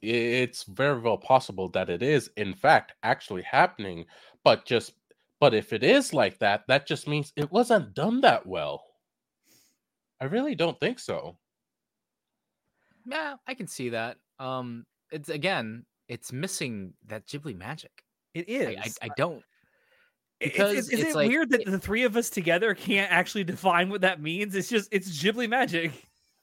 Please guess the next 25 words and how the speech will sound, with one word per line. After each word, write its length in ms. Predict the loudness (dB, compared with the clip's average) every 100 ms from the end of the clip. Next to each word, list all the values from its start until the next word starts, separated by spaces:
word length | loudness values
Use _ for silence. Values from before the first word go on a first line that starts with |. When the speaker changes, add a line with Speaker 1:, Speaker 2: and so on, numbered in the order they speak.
| -2
Speaker 1:
Just 300 | 2 2 2
to, 840 | 0 2 0 -2 -2 -2 -2 -4 -4
uh, 300 | -2 0 0
put 220 | -2 -2
a 200 | 0 0
take 280 | -2 -6 -6
on 160 | -6 -6
it, 80 | -6
I 80 | -6
think 300 | -4 -4 -2
it's, 420 | -4 -4 -10 -20 _
um, 600 | -2 0 2 0 -2 -8 _ _ _ _ _ _ _ _ _ _ _ _ _
almost 560 | 4 6 6 4 0 _ _ _ _ _
all 280 | 4 4 2
of, 220 | -2 -2
uh, 260 | 0 0 -2
Studio 400 | -6 -8 -4 -4
Ghibli's 520 | -6 -8 -8 -10 -10
past 420 | -10 -2 -2 -2
movies, 380 | -6 -6 -6 -8
especially 680 | -2 -2 -2 -4 -4 -4 -6
Miyazaki's, 800 | -8 -6 -2 2 2 0 -8 -6
has 280 | -2 -2 -2
been 400 | 0 0 -2 -8 _ _ _ _ -12
central 1160 | -8 -8 0 2 2 -2 0 2 2 -2 -8